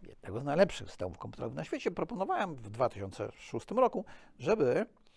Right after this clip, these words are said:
zus rozwiązać, e, emerytury wypłacać równe wszystkim, byłoby prościej,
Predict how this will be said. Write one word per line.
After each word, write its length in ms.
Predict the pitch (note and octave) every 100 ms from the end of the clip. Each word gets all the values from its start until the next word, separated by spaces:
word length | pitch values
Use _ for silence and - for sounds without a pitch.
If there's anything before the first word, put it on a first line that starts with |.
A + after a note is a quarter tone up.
| _ - - - -
zus 260 | F3+ C4
rozwiązać, 600 | D3 A2+ D2 G2+ F3+ - - - _ _ _ _ - - - - - -
e, 240 | A#2 G#2+ G#2+ - - - - - -
emerytury 840 | - D#3 D#3 D3+ D4 E3+ B2 E3 A3+ _ -
wypłacać 560 | C3 C3 D3+ D3+ -
równe 320 | D#3 D3+ C3+
wszystkim, 420 | G#2+ G#2 - E3+ G#3+ - - - - - - _ _ _ _ - -
byłoby 320 | A2 A2 G#2+
prościej, 440 | - D#2+ - G3